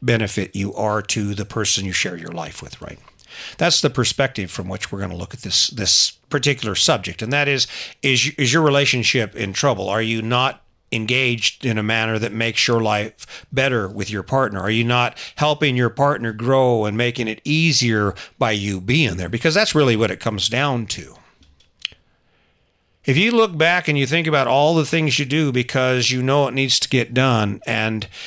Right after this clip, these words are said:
you are not being mothered or fathered by the person you share your life with, right? If you're just, you get up every day and you identify tasks that are part of the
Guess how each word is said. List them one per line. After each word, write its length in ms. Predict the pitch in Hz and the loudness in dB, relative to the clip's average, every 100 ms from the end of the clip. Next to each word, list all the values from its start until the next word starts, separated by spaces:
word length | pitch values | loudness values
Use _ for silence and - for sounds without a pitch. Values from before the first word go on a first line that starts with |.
| - | -6
you 220 | 135 135 | -2 0
are 160 | 135 131 | 0 2
not 300 | 139 147 123 | 2 0 0
being 380 | 135 123 117 117 - - | 0 2 0 -4 -12 -8
mothered 500 | 139 147 147 127 113 | 0 2 2 2 0
or 100 | 107 | -2
fathered 680 | - 147 135 123 120 107 | 0 2 4 4 2 0
by 160 | 110 101 | 0 -2
the 80 | 98 | -2
person 400 | 127 123 - 107 | -2 0 -2 -2
you 100 | 95 | -2
share 340 | - 127 101 | 0 0 0
your 160 | 92 98 | -2 2
life 320 | 131 110 - | 2 0 -4
with, 200 | - - | -12 -12
right? 200 | 80 95 | -8 -8
If 140 | 98 | -4
you're 100 | 135 | -4
just, 280 | 120 123 - - - | 0 0 -2 -8 -6
you 80 | 117 | -2
get 120 | 117 | 0
up 140 | 147 156 | 0 0
every 200 | 151 151 | 0 0
day 260 | 117 110 | 0 0
and 80 | 113 | 0
you 100 | 117 | 0
identify 640 | 117 117 131 143 - 123 127 | 0 0 0 0 0 0 0
tasks 540 | - 110 104 110 - | -2 0 0 0 0
that 240 | 127 117 - | 0 0 2
are 220 | 123 127 | 0 0
part 360 | - 123 131 | 0 0 2
of 300 | 120 120 113 | 0 -2 -2
the 320 | 113 117 117 | 0 2 0